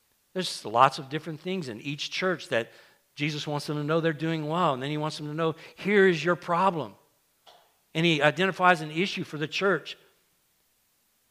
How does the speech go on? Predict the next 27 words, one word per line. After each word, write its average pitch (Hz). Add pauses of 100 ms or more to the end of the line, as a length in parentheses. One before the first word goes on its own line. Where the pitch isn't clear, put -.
(360)
It, 175
it's 170
an 147
issue 185
that 147 (320)
is, - (100)
it, 160 (100)
it's 131
something 226
in 220
the 196
church -
that's 156
inconsistent 185
with 131
what 160
the 151
apostles 156 (240)
had 127
been 123
teaching. - (1300)
It's 139
something 214 (540)
in 202
the 196
church 202
that 170